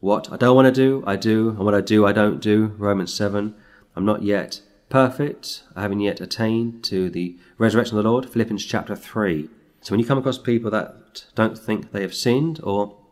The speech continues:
think they are somewhat holy twenty-four seven, the chances are they are either deceived or they are simply lying to you. But of course, the truth of the matter is, if you're not doing any street work, if you're not speaking to people like we've been doing for the last two weeks now,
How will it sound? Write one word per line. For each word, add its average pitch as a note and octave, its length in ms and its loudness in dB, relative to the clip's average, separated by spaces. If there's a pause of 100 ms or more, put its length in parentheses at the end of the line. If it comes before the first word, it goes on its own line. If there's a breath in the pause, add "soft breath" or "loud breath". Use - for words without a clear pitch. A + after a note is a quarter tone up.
(140)
think - 160 -6
they F#2+ 80 -2
are F#2+ 60 -2
somewhat F#2+ 540 -4
holy B2 460 4 (360 loud breath)
twenty-four A2+ 500 4
seven, A2+ 400 0 (400)
the F2+ 60 -10
chances A2+ 360 -2
are G2+ 140 0
they G2+ 140 -2
are G2 200 -2
either F#2+ 220 -6 (380 soft breath)
deceived C#3+ 560 2 (440)
or G#2 140 -2
they G2+ 120 2
are G2 60 0
simply G#2 260 -2
lying G2 340 0
to F#2+ 260 0
you. F2 300 -4 (420)
But G2+ 60 -8
of G#2+ 60 -6
course, G#2+ 200 2
the - 60 -12
truth A2+ 160 2
of - 40 -4
the G#2 60 2
matter G2+ 360 0
is, F#2+ 140 -2
if G2 60 -8
you're G2+ 80 2
not A#2 160 0
doing G#2+ 120 2
any G2 140 0
street A#2+ 280 2
work, - 300 -6 (340)
if F2 100 -4
you're F2+ 80 0
not G2 320 -4 (280)
speaking A#2 360 4
to G#2 40 0
people B2 640 0
like G2 160 -4
we've G2 100 -2
been G2 120 0
doing G2 180 0
for - 60 -14
the G2 120 0
last G2 240 -4
two A2+ 180 6
weeks G#2 260 2
now, A#2+ 260 0